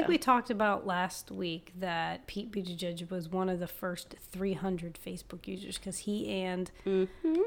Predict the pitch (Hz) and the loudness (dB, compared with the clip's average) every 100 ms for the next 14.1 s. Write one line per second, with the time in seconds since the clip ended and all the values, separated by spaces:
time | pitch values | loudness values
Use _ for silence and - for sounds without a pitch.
0 | 202 196 196 196 202 185 175 180 180 185 | 4 2 2 -2 -4 -4 -4 -4 -6 -8
1 | 160 190 180 190 196 - - 233 220 233 | -10 -10 -10 -12 -16 -16 -14 -14 -16 -18
2 | 226 - - - 220 220 - 349 370 - | -18 -20 -20 -12 -6 -6 0 2 2 0
3 | - - - 254 214 254 254 202 - 196 | -8 -8 -6 -4 -2 -2 -4 -6 -4 -2
4 | 196 196 190 190 - 196 208 208 - - | -2 -4 -6 -6 -10 -14 -14 -18 -18 -20
5 | - - - - - - - - - - | -20 -20 -20 -20 -20 -20 -20 -20 -20 -20
6 | - - 202 - 185 190 208 - 196 - | -20 -20 -10 -4 -2 -2 -4 -8 -10 -10
7 | - - 196 156 190 - - - - - | -10 -6 -4 -4 -8 -10 -16 -20 -20 -20
8 | - - - - - - - 220 254 - | -20 -20 -20 -20 -20 -6 0 6 6 6
9 | 277 233 214 196 196 240 277 190 185 214 | 2 0 2 2 4 8 8 6 4 4
10 | 240 190 151 196 180 - - - - - | 2 0 0 0 0 0 -8 -10 -8 -10
11 | - - - - - - - - - - | -12 -16 -20 -20 -20 -20 -20 -16 -8 -8
12 | - - - - - - - - - _ | -8 -14 -16 -16 -20 -20 -20 -20 -20 _
13 | - - - - - - - - - 185 | -20 -20 -14 -10 -8 -8 -10 -10 2 6
14 | 127 | 6